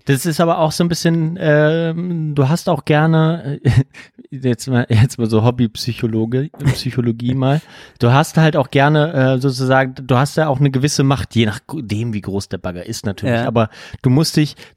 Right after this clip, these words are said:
Speaker 1: zum einen drauf verlassen, dass, dass die Leute, die irgendwie da, äh, Fußvolk ist,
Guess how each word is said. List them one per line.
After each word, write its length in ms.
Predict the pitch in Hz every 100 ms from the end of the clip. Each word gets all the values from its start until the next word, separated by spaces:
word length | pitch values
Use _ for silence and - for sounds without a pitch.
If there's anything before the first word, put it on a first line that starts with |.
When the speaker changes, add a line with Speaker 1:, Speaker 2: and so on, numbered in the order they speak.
| -
Speaker 1:
zum 220 | - 127
einen 340 | 92 110 143 151
drauf 220 | 127 123
verlassen, 460 | 123 110 131 - 156
dass, 240 | 120 -
dass 220 | - 113
die 120 | - 113
Leute, 320 | 107 113 113
die 340 | 110 110 110
irgendwie 400 | 127 113 110 110
da, 460 | 110 107 107 117 127 127 120 117
äh, 60 | 110
Fußvolk 680 | - 151 143 - 151 156
ist, 220 | 165 165